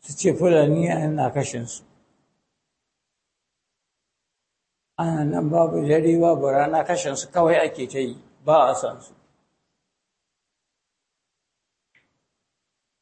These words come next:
Haka za su kai ƙaran mutane a wurin Allah.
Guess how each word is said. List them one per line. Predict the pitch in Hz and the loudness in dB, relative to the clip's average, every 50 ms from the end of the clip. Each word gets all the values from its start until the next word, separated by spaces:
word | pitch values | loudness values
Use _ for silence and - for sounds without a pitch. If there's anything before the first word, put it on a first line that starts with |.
| _ - | _ -8
Haka | - 170 147 - 165 135 | -6 -6 -2 -2 -2 -2
za | 143 156 143 | 0 -2 -2
su | - - - | -2 -4 -4
kai | - 151 151 | -4 -4 -4
ƙaran | - - - 147 151 151 151 156 165 156 - | -2 0 2 2 2 2 0 -2 -4 -6 -8
mutane | 180 175 160 143 - 160 143 131 135 143 151 151 147 151 151 143 139 143 147 - _ _ _ _ _ _ _ _ _ _ _ _ _ _ _ _ _ _ _ _ _ _ _ _ _ _ _ _ _ _ _ _ _ _ _ _ _ _ _ _ _ _ _ _ _ _ _ _ _ _ _ _ _ _ _ _ _ _ _ _ - | -8 -6 -6 -4 -4 -4 -4 -2 -4 -4 -4 -4 -4 -4 -4 -6 -8 -10 -16 -20 _ _ _ _ _ _ _ _ _ _ _ _ _ _ _ _ _ _ _ _ _ _ _ _ _ _ _ _ _ _ _ _ _ _ _ _ _ _ _ _ _ _ _ _ _ _ _ _ _ _ _ _ _ _ _ _ _ _ _ _ -4
a | 131 | -2
wurin | 135 131 131 135 135 131 - - | 0 0 0 0 -2 -4 -2 0
Allah. | 123 139 139 135 135 131 107 104 - - | 0 0 0 0 -2 -2 -2 -4 -8 -14